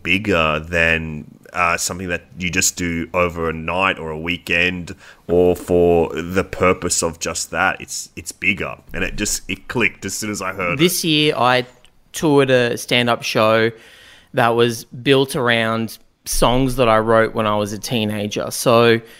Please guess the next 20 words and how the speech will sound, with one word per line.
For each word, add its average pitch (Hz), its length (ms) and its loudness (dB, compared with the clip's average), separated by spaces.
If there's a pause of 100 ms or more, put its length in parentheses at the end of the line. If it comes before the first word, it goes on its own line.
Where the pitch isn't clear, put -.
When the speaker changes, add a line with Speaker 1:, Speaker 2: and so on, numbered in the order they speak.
(640)
Speaker 2:
earlier 170 400 4
this 135 300 -6
year, 120 320 2
I 110 80 4
was 120 200 0
going 120 360 2
through 117 320 -4
a - 20 2
lot 113 220 4
of 110 140 0
all 113 160 2
my 107 200 2
old 104 520 2
teenage 107 720 0
stuff, 104 500 -6
and 131 80 0
I 123 80 2
found 196 560 0
a 214 60 4
bunch 135 500 0